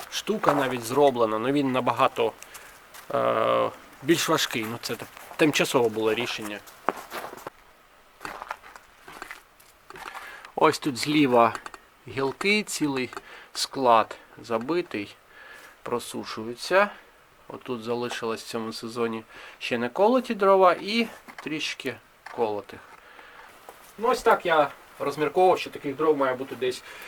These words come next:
півсарая. Кажуть, що на будинок, е, площею сто метрів квадратних треба десять кубів на сезон опалення, але за моїми мірками, я так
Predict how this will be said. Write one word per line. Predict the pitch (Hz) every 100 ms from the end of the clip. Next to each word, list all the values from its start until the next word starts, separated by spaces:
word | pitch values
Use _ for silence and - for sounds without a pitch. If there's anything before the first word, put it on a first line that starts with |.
| -
півсарая. | - 131 156 135 117 110 107 110 104
Кажуть, | - 165 165
що | - - 156 151
на | 151
будинок, | 135 147 156 143 - - -
е, | 127 123 120 120 - - - -
площею | 156 165 147 151 147 143 135
сто | - 165 151 131 - -
метрів | 139 - 127
квадратних | 135 139 202 208 156
треба | - 143 131
десять | 123 143 135 -
кубів | 123 185 233 - - -
на | 151
сезон | 143 135 160 143
опалення, | 147 190 202 147
але | 127 151
за | 131 131
моїми | 131 139 135
мірками, | 135 143 131 120
я | 117
так | 120